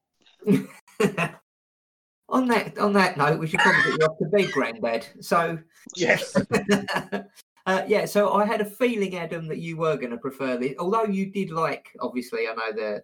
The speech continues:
Speaker 1: the remake that we covered, I
Speaker 2: Oh,
Speaker 1: thought this
Speaker 2: definitely.
Speaker 1: would definitely be way more your cup of tea.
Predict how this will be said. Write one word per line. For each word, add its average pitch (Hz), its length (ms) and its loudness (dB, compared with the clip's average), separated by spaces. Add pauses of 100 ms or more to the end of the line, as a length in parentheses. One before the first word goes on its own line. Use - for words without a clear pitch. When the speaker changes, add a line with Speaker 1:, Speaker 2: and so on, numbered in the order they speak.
Speaker 1:
the 117 100 -6
remake 104 480 -6
that - 100 -6
we 101 80 -14
covered, 104 340 -6 (340)
I - 100 -2
Speaker 2:
Oh, 349 80 0
Speaker 1:
thought 143 160 4
this 185 140 -2
Speaker 2:
definitely. 135 300 -10
Speaker 1:
would - 120 -4 (160)
definitely 120 600 -2
be 107 440 -4 (220)
way 123 300 0
more 104 460 -4 (360)
your 107 280 -2
cup - 220 -6
of 104 120 -10
tea. 101 260 -6